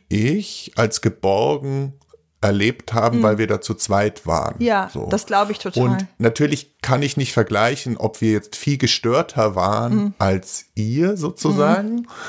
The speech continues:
Speaker 1: Ähm, was es aber schon hatte, war die Abwesenheit von allen anderen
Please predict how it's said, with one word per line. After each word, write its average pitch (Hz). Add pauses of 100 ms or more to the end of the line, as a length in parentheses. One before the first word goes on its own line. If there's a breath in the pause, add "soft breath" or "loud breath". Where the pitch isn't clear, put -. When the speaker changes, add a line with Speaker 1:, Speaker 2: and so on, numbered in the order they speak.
(400 loud breath)
Speaker 1:
Ähm, 120 (460 soft breath)
was 123
es 131
aber 113
schon 151
hatte, 151
war 120
die - (100)
Abwesenheit 123
von 107
allen 123
anderen 117